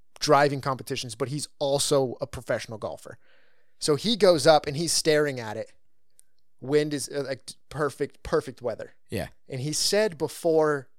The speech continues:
Speaker 1: they did this that if the weather's right, he's just gonna go over the lake.
Speaker 2: <laughs>
Speaker 1: And the crowd starts getting really antsy 'cause the weather's right. Bryson DeChambeau takes the driver out,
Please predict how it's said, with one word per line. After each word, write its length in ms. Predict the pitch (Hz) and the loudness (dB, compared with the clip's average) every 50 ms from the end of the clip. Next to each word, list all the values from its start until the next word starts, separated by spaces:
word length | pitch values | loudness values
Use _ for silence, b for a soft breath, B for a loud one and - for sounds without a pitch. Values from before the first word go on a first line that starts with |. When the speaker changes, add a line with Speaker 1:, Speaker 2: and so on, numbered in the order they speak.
| - | -10
Speaker 1:
they 140 | - 135 127 | -8 -6 -6
did 300 | 120 - 165 208 208 147 | -4 -2 -2 -2 -2 -2
this 240 | 127 113 107 - - | -4 -4 -4 -6 -4
that 180 | - 120 107 - - | -4 -4 -4 -4 -4
if 160 | 151 143 - | -6 -6 -6
the 100 | - 131 | -6 -10
weather's 460 | 120 110 117 113 123 135 156 165 147 135 | -8 -6 -6 -6 -4 -4 -4 -6 -6 -6
right, 400 | 139 160 135 113 101 107 - - - - - - - - - - - - - - - - - | -6 -6 -6 -6 -8 -10 -12 -20 -20 -20 -20 -20 -20 -20 -20 -20 -20 -20 -20 -20 -20 -20 -12
he's 220 | - 139 139 123 | -8 -8 -8 -8
just 300 | - - 139 135 127 - | -8 -6 -4 -4 -4 -4
gonna 160 | - 127 120 | -6 -8 -8
go 160 | 113 123 117 - | -6 -6 -6 -6
over 300 | - 113 107 - 120 - | -6 -10 -12 -12 -16 -18
the 100 | 123 120 | -18 -20
lake. 300 | - 101 101 - - - - - - - - - - - - - - | -20 -20 -20 -20 -20 -20 -20 -20 -20 -20 -20 -20 -16 -14 -8 2 2
Speaker 2:
<laughs> 1000 | 175 - - 180 196 196 185 160 165 - 196 170 156 165 - 180 - 143 - - | 4 4 4 2 2 2 2 0 2 0 0 0 -2 -2 -4 -4 -8 -8 -4 0
Speaker 1:
And 200 | 147 147 156 151 | 0 0 2 0
the 40 | 147 | -4
crowd 460 | - - - 156 151 143 139 131 - | -2 0 4 6 6 6 6 4 2
starts 260 | - 156 139 127 - | 0 0 0 0 0
getting 280 | - 143 127 117 117 120 | -4 -4 -6 -6 -4 -4
really 240 | 135 139 139 135 | -2 0 0 0
antsy 480 | 117 131 135 131 127 - 107 104 104 - | 0 0 -2 -2 -4 -8 -12 -12 -14 -14
'cause 180 | - 135 117 - | -12 -12 -10 -8
the 140 | - 123 | -10 -10
weather's 420 | 110 113 120 117 120 117 110 - - | -6 -4 -4 -2 -2 -4 -6 -4 -6
right. 240 | 117 104 98 - - - - - - - - - - - - - - - - - - - - - - - - - - | -6 -6 -8 -12 -14 -20 -20 -20 -20 -20 -20 -20 -20 -20 -20 -20 -20 -20 -20 -20 -20 -20 -20 -20 -20 -20 -20 -18 -8
Bryson 360 | 123 131 123 120 117 - 131 | -4 -4 -4 -4 -4 -8 -12
DeChambeau 500 | 120 113 - - 123 120 104 120 120 113 | -12 -12 -8 -8 -8 -6 -6 -6 -8 -8
takes 260 | - - 127 117 - | -8 -10 -10 -10 -10
the 80 | - - | -16 -14
driver 440 | - 117 123 123 131 127 147 156 160 | -10 -6 -4 -4 -4 -4 -4 -4 -4
out, 220 | 170 190 208 - | -4 -6 -6 -8